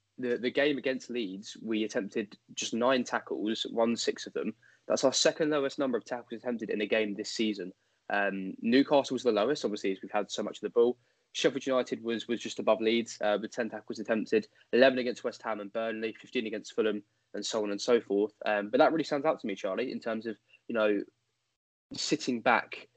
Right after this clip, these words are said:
Um, and from a pressing perspective, we applied a hundred and fifty-three pressures, um, which is, is a hell of a lot. Our, our fourth most this, our fourth most this season, um, and that's also among our top four for,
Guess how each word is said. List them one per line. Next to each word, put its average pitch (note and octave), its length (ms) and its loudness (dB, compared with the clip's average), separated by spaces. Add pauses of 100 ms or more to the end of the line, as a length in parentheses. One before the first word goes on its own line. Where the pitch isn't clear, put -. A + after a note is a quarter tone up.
(160)
Um, G#2 440 2
and A2+ 120 -8
from A#2+ 120 -8
a A2 40 -10
pressing D#3 300 -6
perspective, G#2+ 360 -8
we G#2+ 100 0
applied A2+ 260 -2
a - 20 -4
hundred C#3+ 360 -2
and C3+ 100 -2
fifty-three B2+ 400 -2
pressures, - 480 -4 (100)
um, G2 240 -2 (420)
which G#2+ 200 -2
is, A#2 240 2
is A#2 140 0
a A2+ 40 0
hell B2+ 140 2
of A#2 60 -2
a A#2+ 40 6
lot. A#2 240 6
Our, G#2 220 6
our A2 100 0
fourth - 320 -6
most A#2+ 240 -6
this, - 240 -12
our - 120 -2 (100)
fourth C3+ 220 0 (100)
most A#2+ 260 -2
this A#2+ 140 -6
season, G#2+ 360 0 (340)
um, G#2+ 260 4
and G#2 80 0
that's - 160 -4
also A2+ 320 0
among A2 260 -2
our G#2+ 100 0
top - 280 -10
four A2 200 -4
for, G#2+ 220 -2